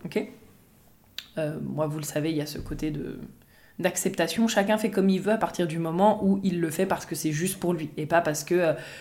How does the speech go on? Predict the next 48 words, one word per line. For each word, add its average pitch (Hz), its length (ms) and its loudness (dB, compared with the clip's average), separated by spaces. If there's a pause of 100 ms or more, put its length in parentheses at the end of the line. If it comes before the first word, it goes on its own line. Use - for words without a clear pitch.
(120)
il 165 80 -2
se 160 120 0
sent 165 120 0
obligé 170 600 0
ou 196 60 0
parce 160 200 0
que - 80 -4
c'est 170 200 -2
une 160 180 -4
trend 185 500 4 (380)
ou 196 80 2
parce 196 240 4
que 214 80 0
c'est 202 300 2
à 180 100 4
la 175 120 8
mode 202 460 6
et 170 100 0
que, 180 160 4
bah, 170 140 2
du 151 120 -4
coup, 151 120 -8
parce 175 300 -2
que 190 100 -2
c'est 190 140 2
à 160 80 6
la 156 100 0
mode, 190 220 4
il - 40 -6
faut 180 140 2
le 180 60 2
faire, - 340 -4
entre 170 220 -4
guillemets, 143 300 -6 (100)
ok ? 165 180 -4 (1120)
Ça, - 140 -2
je 196 80 -2
pense 190 160 -6
que 185 80 -4
c'est 185 120 -6
très 165 200 -6
important. 151 440 -8 (1500)
Et 208 80 8
donc, 202 180 8
dans 220 160 4
ce 233 160 0
souci-là, 208 800 2 (440)
euh, 160 480 -2